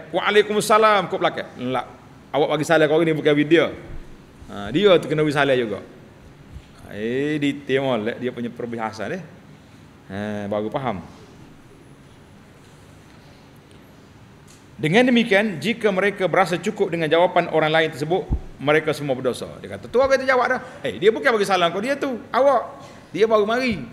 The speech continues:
Tapi dia dengar kau bagi salam, dia tolong jawab.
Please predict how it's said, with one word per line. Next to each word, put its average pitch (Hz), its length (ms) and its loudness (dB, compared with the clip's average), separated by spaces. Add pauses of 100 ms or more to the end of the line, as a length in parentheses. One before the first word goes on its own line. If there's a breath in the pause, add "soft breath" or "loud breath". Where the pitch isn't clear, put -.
(460)
Tapi 170 160 -8
dia 190 160 2
dengar 175 240 0
kau 156 160 6
bagi 156 80 2
salam, 175 240 2
dia 185 160 2
tolong 165 160 4
jawab. 113 320 4